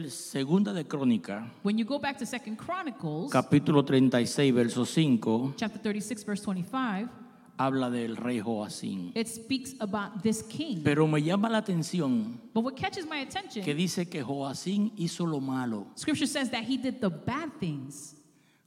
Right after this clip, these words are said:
Speaker 1: Cuando lo sacaron del reino,
Speaker 2: And so when he was removed from the kingdom,
Speaker 1: escúcheme bien,
Speaker 2: listen carefully.
Speaker 1: su hijo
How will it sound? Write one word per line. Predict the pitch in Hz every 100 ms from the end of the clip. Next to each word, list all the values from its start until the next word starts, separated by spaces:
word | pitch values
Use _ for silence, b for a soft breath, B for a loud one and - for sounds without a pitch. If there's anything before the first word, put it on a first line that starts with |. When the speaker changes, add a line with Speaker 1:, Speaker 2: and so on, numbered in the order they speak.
| -
Speaker 1:
Cuando | 139 139 139 135
lo | 139
sacaron | - 131 123 180 214 208
del | 175 156
reino, | 139 160 175 123 104 101 104
Speaker 2:
And | 220
so | 240
when | 226
he | 240
was | 254
removed | 196 196 214 349
from | 269
the | 208
kingdom, | - 165 156 147
Speaker 1:
escúcheme | 240 156 156 156 131
bien, | 127 123 110
Speaker 2:
listen | 165 175 233
carefully. | 233 247 254 - 147 - - b b b b b
Speaker 1:
su | - - 156 156
hijo | 196 170 - 110 107